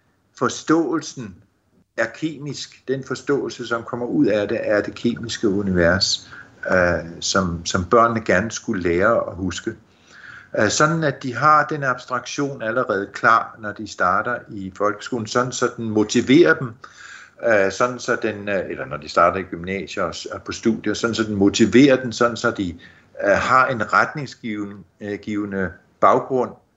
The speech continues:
øh, som er kemisk, sådan at de kan forstå vores omgivelser fra et kemisk synspunkt, perspektiv. De behøver ikke at læse kemi. Det kan godt være, at de skal bruge den kemiske forståelse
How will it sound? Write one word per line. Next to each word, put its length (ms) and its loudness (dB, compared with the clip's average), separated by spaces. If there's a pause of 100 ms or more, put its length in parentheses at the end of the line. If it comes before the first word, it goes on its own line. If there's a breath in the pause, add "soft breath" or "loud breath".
(380)
øh, 200 -8
som 200 -2
er 60 0
kemisk, 640 -6
sådan 320 -2
at 140 -6
de 60 -20
kan 140 -10
forstå 400 2
vores 240 -6
omgivelser 680 -6 (600)
fra 160 0
et 100 -2
kemisk 340 -10
synspunkt, 580 -16 (320)
perspektiv. 600 -6 (240 loud breath)
De 100 6
behøver 320 8
ikke 160 4
at 60 2
læse 240 0
kemi. 400 -10 (480)
Det 80 0
kan 80 -2
godt 220 4
være, 80 0
at 100 -4
de 60 -10
skal 160 -14
bruge 240 -8
den 160 -8
kemiske 540 -10
forståelse 680 0